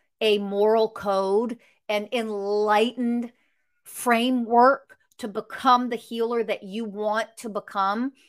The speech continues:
when you lack a framework and the only thing you're learning is some techniques, here's where you put your hands, here's what you do with the energy. Feel the energy, blah. That's what you're learning.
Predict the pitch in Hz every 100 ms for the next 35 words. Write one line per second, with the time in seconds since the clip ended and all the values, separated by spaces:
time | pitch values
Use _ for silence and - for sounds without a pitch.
0 | _ - 214 208 254 254 226 202 202 233
1 | 254 226 214 214 233 233 202 190 185 214
2 | 262 269 254 233 226 196 175 208 247 262
3 | 240 _ _ _ 233 226 226 190 - 240
4 | 226 202 254 294 - - _ _ 254 277
5 | 240 262 254 - 220 277 277 - 190 185
6 | 220 233 226 247 254 269 294 247 175 165
7 | 156 - _ _ _ _ _ _ _ _
8 | _ _ _ _ _ - - 302 302 269
9 | 277 277 262 208 185 247 285 285 233 165
10 | - _ _ _ _ _ _ - 226 262
11 | 294 302 302 - 277 254 254 269 294 311